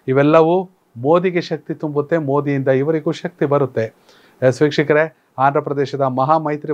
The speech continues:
ಬಗ್ಗೆ ನಿಮ್ಮ ಅಭಿಪ್ರಾಯನ ಕಾಮೆಂಟ್ ಮಾಡಿ. ಹಾಗೆ ಮುಂಬರುವ ವಿಧಾನಸಭಾ ಚುನಾವಣೆಯಲ್ಲಿ ಜಗನ್ ಪರಿಸ್ಥಿತಿ ಏನಾಗ್ಬೋದು, ಈ ತ್ರಿಮೂರ್ತಿಗಳು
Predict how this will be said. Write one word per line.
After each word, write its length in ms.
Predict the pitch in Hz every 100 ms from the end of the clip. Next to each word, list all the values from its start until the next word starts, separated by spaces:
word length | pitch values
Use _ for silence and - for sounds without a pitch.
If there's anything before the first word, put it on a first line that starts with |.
| 143
ಬಗ್ಗೆ 140 | 139 139
ನಿಮ್ಮ 120 | 160 170
ಅಭಿಪ್ರಾಯನ 360 | 147 143 135 123 131
ಕಾಮೆಂಟ್ 300 | 135 139 131
ಮಾಡಿ. 220 | 127 131 135 - _ _ 135
ಹಾಗೆ 280 | 147 165 180 180 _ _ -
ಮುಂಬರುವ 340 | 143 170 180 165
ವಿಧಾನಸಭಾ 420 | 160 165 165 165 160
ಚುನಾವಣೆಯಲ್ಲಿ 460 | 165 156 156 151 143 131
ಜಗನ್ 260 | 127 165 170
ಪರಿಸ್ಥಿತಿ 420 | 151 143 147 139 135
ಏನಾಗ್ಬೋದು, 540 | 147 139 139 131 117 107 - _ _ _
ಈ 80 | 135 131 -
ತ್ರಿಮೂರ್ತಿಗಳು 600 | 143 160 175 - 139